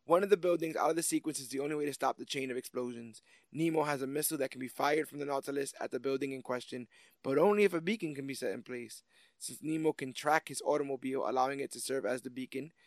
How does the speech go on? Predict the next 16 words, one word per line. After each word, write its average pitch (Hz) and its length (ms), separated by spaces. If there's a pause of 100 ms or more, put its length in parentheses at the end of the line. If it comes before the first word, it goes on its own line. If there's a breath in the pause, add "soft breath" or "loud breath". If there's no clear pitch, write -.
(300)
Sawyer 160 340
drives 143 400
the 139 60
car 127 280
past 127 280
the 123 80
chain 139 280
of 147 80
explosions 131 680 (320 soft breath)
as 127 200
Gray 143 320
and 139 160
Mina 139 240
embark 127 480 (320)
to 123 100
fight 135 320